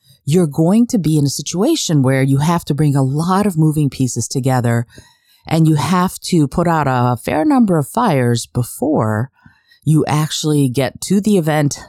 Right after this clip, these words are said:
to run the event, and then the <laughs> afterglow of having run the event.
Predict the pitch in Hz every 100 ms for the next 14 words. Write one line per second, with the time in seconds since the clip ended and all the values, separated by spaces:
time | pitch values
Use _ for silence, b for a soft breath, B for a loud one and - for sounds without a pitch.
0 | - 127 120 185 220 180 135 139 131 131
1 | - b b - 156 151 143 135 120 139
2 | 139 185 - 170 156 175 214 - 196 165
3 | 170 165 143 135 135 127 120 110 -